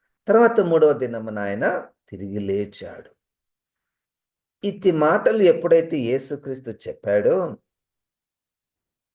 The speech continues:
ఇది మూడో విషయం, ఆ వింటున్నటువంటి శిష్యులకు ఏమైంది చూడండి, ముప్పై నాలుగో వచనంలో, "వారు ఈ మాటలలో ఒక్కటైనను గ్రహింపలేదు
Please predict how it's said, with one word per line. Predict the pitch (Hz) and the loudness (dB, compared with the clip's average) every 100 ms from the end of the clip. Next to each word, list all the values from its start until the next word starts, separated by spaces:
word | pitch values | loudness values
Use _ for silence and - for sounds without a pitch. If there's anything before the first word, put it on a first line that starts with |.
| - | -10
ఇది | 117 107 | -8 -6
మూడో | 104 123 147 | -2 0 2
విషయం, | 117 87 - 67 - _ _ _ _ _ _ _ _ _ _ _ _ - | 2 -2 -10 -20 -20 _ _ _ _ _ _ _ _ _ _ _ _ -2
ఆ | 113 | -2
వింటున్నటువంటి | 107 143 185 240 262 233 160 139 123 113 | 0 0 2 2 2 0 -4 -4 -6 -12
శిష్యులకు | - 95 - 107 95 - - 82 87 98 107 _ _ _ _ _ | -12 -14 -10 -6 -6 -6 -12 -10 -8 -10 -12 _ _ _ _ _
ఏమైంది | 98 98 101 95 | -2 0 -2 -4
చూడండి, | 85 90 85 78 76 - _ _ - | -8 -8 -8 -8 -12 -12 _ _ -20
ముప్పై | - 104 | -4 0
నాలుగో | 98 98 90 | 0 0 -2
వచనంలో, | - 85 82 76 - - _ 101 | -4 -12 -8 -10 -10 -20 _ 2
"వారు | 110 139 160 | 6 8 6
ఈ | 156 156 160 | 6 6 6
మాటలలో | 151 147 151 151 151 151 151 151 | 6 4 4 4 4 6 6 6
ఒక్కటైనను | 143 135 - _ _ _ _ - 139 - 98 98 113 147 175 | 4 2 -4 _ _ _ _ -4 -4 -4 -6 -6 -8 -8 -6
గ్రహింపలేదు | 170 156 151 160 151 147 143 - - | -2 -2 -2 -10 -8 -6 -6 -6 -10